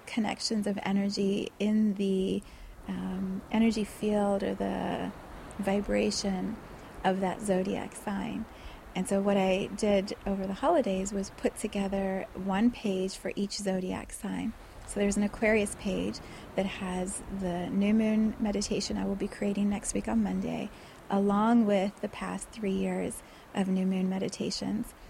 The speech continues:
all in one page, and the exchange is eleven dollars, and you get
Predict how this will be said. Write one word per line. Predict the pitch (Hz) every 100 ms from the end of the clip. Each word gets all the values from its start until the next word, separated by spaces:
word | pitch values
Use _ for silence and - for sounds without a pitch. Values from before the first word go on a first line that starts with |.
| - - - -
all | 208 214 214
in | 220 196 190 190
one | 196 190
page, | 196 202 190 190 - -
and | 196 180 185 190
the | 190
exchange | - - 202 196 202 -
is | 202
eleven | 196 190 190
dollars, | 190 190 202 196 - -
and | 190 196
you | 202
get | 202 180